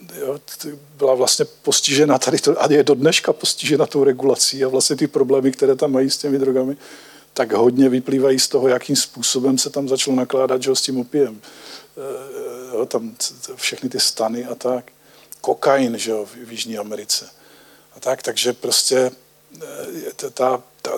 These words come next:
šmahem to vzít všechno a, a jako udělat tu čáru prostě bez, bez možnosti jako ně-, nějaké jako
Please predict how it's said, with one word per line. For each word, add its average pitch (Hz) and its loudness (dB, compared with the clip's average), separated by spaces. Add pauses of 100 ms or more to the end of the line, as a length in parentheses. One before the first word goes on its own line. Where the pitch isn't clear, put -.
šmahem 127 2
to 139 0
vzít 139 -6
všechno 127 -4 (760)
a, 117 -4
a 117 -8
jako 120 -4
udělat 127 2
tu 143 -8
čáru 127 2 (180)
prostě - 0
bez, 123 0
bez - -2 (120)
možnosti 123 0
jako 131 0 (800)
ně-, 143 -18
nějaké 135 -2
jako 135 -2